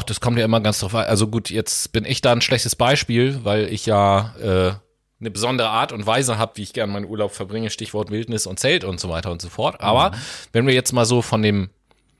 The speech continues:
Speaker 1: Standard ausgehen, dass ich irgendwo hinfahre, in die Sonne, in ein schönes Hotel, Clubhotel oder ähnliches mit Pool und Strand und bisschen Sachen unternehmen und all-inclusive und, äh, so.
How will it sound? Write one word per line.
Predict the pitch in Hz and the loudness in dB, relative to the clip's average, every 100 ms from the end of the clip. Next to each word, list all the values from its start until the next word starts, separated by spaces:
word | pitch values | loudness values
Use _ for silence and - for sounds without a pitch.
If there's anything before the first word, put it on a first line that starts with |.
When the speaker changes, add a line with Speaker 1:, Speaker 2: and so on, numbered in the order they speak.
| - - _ - | -16 -16 _ -6
Speaker 1:
Standard | - 123 156 180 127 131 | 0 2 2 2 2 2
ausgehen, | 101 107 131 - 131 131 127 | 4 4 4 2 0 0 0
dass | 110 | -2
ich | - | -2
irgendwo | 147 214 147 | -2 0 -2
hinfahre, | 147 165 131 123 | -2 -2 -2 0
in | 101 | 0
die | 95 | 0
Sonne, | 92 131 123 | 2 2 2
in | 95 | 0
ein | |
schönes | 95 113 98 - | 0 -2 -2 -2
Hotel, | 95 127 135 | -2 0 0
Clubhotel | - 135 - 107 107 101 | 0 -4 -4 0 0 2
oder | 87 | 0
ähnliches | 95 127 120 117 110 - | -2 -4 -2 0 0 0
mit | 107 - | -2 -4
Pool | - 120 120 | -2 0 0
und | 90 | -2
Strand | - - 101 104 101 | -4 -2 -2 -2 -4
und | 104 95 | -6 -4
bisschen | 107 - 98 98 | -2 -2 -2 -2
Sachen | 98 95 104 | -2 -4 -4
unternehmen | 87 92 90 92 92 | -4 -2 -2 -4 -4
und | 90 92 | -6 -6
all-inclusive | - 175 156 - 107 95 95 92 - | 0 0 0 -2 -2 0 0 -2 -6
und, | - 127 120 120 113 | -4 -4 -2 -6 -4
äh, | 90 90 101 | -2 -2 -2
so. | 95 92 69 | -2 -4 -6